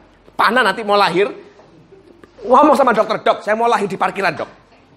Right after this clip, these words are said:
Mati infeksi. Nggak. Yesus tidak lahir di kandang hewan, loh.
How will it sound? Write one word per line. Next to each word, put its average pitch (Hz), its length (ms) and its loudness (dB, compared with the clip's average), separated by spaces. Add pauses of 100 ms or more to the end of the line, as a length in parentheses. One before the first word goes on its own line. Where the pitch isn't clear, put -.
(120)
Mati 320 400 -2
infeksi. 254 480 -6 (880)
Nggak. 339 200 4 (1080)
Yesus 339 320 6
tidak 285 240 2
lahir 262 160 0
di 254 160 0
kandang 254 400 -4
hewan, 185 400 0
loh. - 20 -20